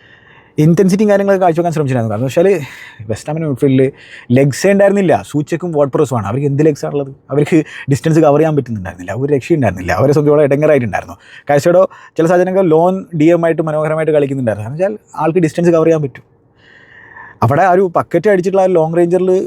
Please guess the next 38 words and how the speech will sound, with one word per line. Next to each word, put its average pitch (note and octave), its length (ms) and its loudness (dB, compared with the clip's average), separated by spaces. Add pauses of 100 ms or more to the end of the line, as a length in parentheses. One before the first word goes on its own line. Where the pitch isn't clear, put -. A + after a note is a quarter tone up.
(240)
കാഴ്ചയോടൊക്കെ F3+ 400 2
കുറച്ച് F3+ 220 -2
ക്ലോസ് E3 220 2
ഡൗൺ F3 140 0
ചെയ്യാമായിരുന്നു F3 380 0
എന്ന് F3 80 -2
ചോദിച്ചു F3 140 -4
കഴിഞ്ഞാൽ F3 180 -4
കാഴ്ചയോടൊക്കെ E3+ 400 2
വേറൊരു, E3+ 300 4 (120)
ഒരു D#3+ 120 -2
പ്ലെയറിനെ D#3+ 320 2
കൂടി D#3+ 120 4
അവിടെ D#3+ 140 0 (400)
നോക്കേണ്ട E3 360 2
ഒരു D3 100 -4
സിറ്റുവേഷൻ C#3+ 240 0
ഉണ്ടായിരുന്നു. C#3 240 2
എന്തായാലും G3 300 2 (500)
അങ്ങനെ G#3 260 0 (300)
മൂന്ന് D#3+ 180 -2
ഒന്നാമത് D3 260 0
സെക്കൻഡ് F3+ 360 0
ഹാഫിൽ E3+ 240 2 (520)
വെസ്റ്റ് - 180 0
ഹാമിൻ്റെ F3+ 220 2 (200)
കുറേ D#3+ 180 4 (200)
കൂടി A#3 200 2
ആരാധകർ F#3 340 2
ഇറങ്ങിപ്പോകാനുണ്ടായിട്ടുള്ള D#3+ 1040 -2 (220)
സംഭവിക്കുന്നതെന്ന് C#3 500 0
വെച്ചാൽ C3 280 0
മറ്റൊരു B2+ 320 -2
കോർണർ B2 200 0
നിന്ന് B2 140 0
അവർ A2+ 160 0
കൺസീഡ് G2 320 -4
ചെയ്യാണ്. - 260 -2